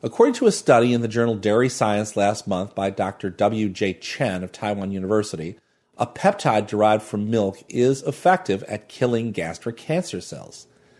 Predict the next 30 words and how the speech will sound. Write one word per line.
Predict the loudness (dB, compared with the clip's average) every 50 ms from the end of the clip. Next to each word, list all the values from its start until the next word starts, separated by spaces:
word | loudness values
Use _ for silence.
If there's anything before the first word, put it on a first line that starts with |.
| _ _ -20 _ _ _ _ _ _ _ _ _
Gastric | 4 4 4 4 0 -2 -2
cancer | 0 0 2 2 2 2 2 0
is | 2 0
one | -2 0
of | 0
the | 2 2
most | 2 2 0 -4 -2
deadly | 4 4 4 4 4 0
forms | 0 0 -2 -2 -2 -2 -6
of | -12
cancer, | -12 -16 -8 -4 -2 -2 -2 -4 -4 -8 -6
with | -6 -6 -8 -10 _ _ -20 _ _
about | 0 0 0 0 0
twenty-one | -4 -2 0 0 2 2 2 0 0
thousand | -2 -2 2 4 4 4 4 0 -4 -4
new | -4 -6
cases | -6 -6 -6 -6 -6 -6 -8 -8 -4
diagnosed | -2 -2 -2 -2 -4 -4 -2 0 0 0 0 -2 -6 _ _ _ _ _ -2
and | -2 2
about | 2 2 0 0 -4 -4
ten | 0 2 2 2 2
thousand | 0 0 0 0 -6 -6 -6 -8 -8
associated | -8 -4 -2 -2 -2 0 0 0 0 0 -2 -4 -4
deaths | 0 0 0 0 0 -4 -12
in | -10
the | -8
U | -4 -2 0 2 2
S | 2 2 0 -4
every | -6 -4 -4 -6 -6
year. | -4 -2 0 0 0 -2 -4